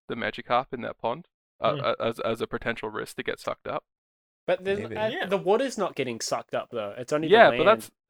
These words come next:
Speaker 1: like, but it's the, it, it could have happened. That's,
Speaker 3: Oh, yeah,
Speaker 1: like,
Speaker 3: definitely.
Speaker 1: the
Speaker 3: Wa-, yeah, it's
Speaker 1: so
Speaker 3: like, like,
Speaker 1: poor little
Speaker 3: s-
Speaker 1: Magikarp is just abandoned again. <laughs>
Speaker 3: It's like,
Speaker 4: Hmm.
Speaker 3: se-, it's like if in the, uh, in the water gym one in Cerulean City
Speaker 1: Mm-hmm.
Speaker 3: where, like,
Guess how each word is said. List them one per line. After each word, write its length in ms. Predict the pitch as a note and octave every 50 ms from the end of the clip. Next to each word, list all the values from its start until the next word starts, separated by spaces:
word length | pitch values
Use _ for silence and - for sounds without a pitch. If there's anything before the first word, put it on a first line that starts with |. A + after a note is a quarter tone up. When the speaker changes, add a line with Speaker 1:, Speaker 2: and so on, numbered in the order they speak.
| - -
Speaker 1:
like, 280 | D#3+ D#3+ D#3 - - - -
but 140 | - D#3 -
it's 200 | D3 E3 - -
the, 480 | - F3 D#3+ D3 C#3 - - - - - - _ _ _ _ _ _ _ -
it, 120 | B2 - -
it 200 | A#2+ C3+ - -
could 260 | - - G#3+ B3+ G#3+
have 100 | D3+ B2
happened. 460 | - - - F3 - - - - - _ _ _ -
That's, 220 | - C3 - - -
Speaker 3:
Oh, 140 | A3+ F3+ E3
yeah, 100 | D#3 C3
Speaker 1:
like, 100 | A#2+ - - -
Speaker 3:
definitely. 200 | C#3+ C3+ B2+ C3
Speaker 1:
the 60 | D3
Speaker 3:
Wa-, 80 | D3+ - _ _ _ _ _ _ _ _ _ _ _ _ _ -
yeah, 220 | B2 A#2 G2+ F#2+ - _ -
it's 100 | D#3 -
Speaker 1:
so 80 | - F3
Speaker 3:
like, 100 | - -
like, 180 | E3 C#3+ C3 -
Speaker 1:
poor 140 | B3 A#3+
little 140 | G3 F3 D3+
Speaker 3:
s- 100 | B2 A2+ B2
Speaker 1:
Magikarp 540 | B2+ D#3 - B2+ - - A2 - - -
is 100 | C#3+ B2+
just 240 | - D3 C3 - - -
abandoned 480 | C#3 - - C3+ C#3+ C#3 C3 A#2+ A2+
again. 360 | - - - - - - - - - _ -
<laughs> 220 | - - - _
Speaker 3:
It's 140 | D#3+ D#3+ -
like, 140 | F#3 - -
Speaker 4:
Hmm. 60 | G#2
Speaker 3:
se-, 200 | G2+ F#2 F3+ F3+ -
it's 120 | F3 D#3
like 120 | G3 F#3 -
if 180 | F3 D#3 D3 - - D#3+ - -
in 260 | D3+ D3+ D3 D3 C#3+
the, 200 | C3+ C3 B2+ B2
uh, 260 | A#2 A2+ A2+ G#2+ G#2+ -
in 160 | - C3 B2+ B2
the 160 | A#2+ A2 G2 _
water 300 | - G#2+ A2+ B2+ C3 B2+
gym 320 | A#2 - B2 A2 G#2 G2 G2 _ _ _ _ -
one 320 | A#2+ G#2 G2+ A2 B2+ C3 _ -
in 140 | B2 A2+ G#2+
Cerulean 340 | - - A#2+ A#2 A#2 A2+ A2
City 220 | - C3+ A#2 A2+
Speaker 1:
Mm-hmm. 80 | G#2+ G#2
Speaker 3:
where, 80 | A2 G#2
like, 240 | G#2 G#2 - -